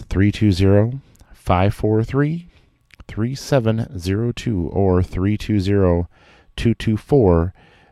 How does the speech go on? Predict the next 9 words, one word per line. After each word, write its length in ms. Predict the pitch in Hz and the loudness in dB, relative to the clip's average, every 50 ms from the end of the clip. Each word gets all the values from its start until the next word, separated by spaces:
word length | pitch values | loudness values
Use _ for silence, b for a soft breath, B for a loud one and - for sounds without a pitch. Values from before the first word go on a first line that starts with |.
| b - - | b -14 -4
zero 360 | 76 90 98 101 95 92 92 | -2 0 2 4 4 4 2
zero 560 | 85 92 107 104 95 87 82 78 76 71 78 - - | 2 4 4 6 6 6 4 4 2 -2 -4 -6 -8
two 200 | - - 98 90 | -8 -6 -6 -6
four. 280 | - - - 76 71 71 | -6 -6 -8 -6 -6 -6
Again, 200 | 73 73 73 71 | -6 -6 -8 -8
two 160 | - - - | -6 -8 -6
different 280 | - 87 92 80 64 | -6 -6 -8 -8 -4
numbers 380 | 73 82 78 73 78 73 71 73 | -4 -4 -4 -4 -4 -6 -4 -4
there. 260 | 82 78 78 76 - | -2 -2 -2 -2 -6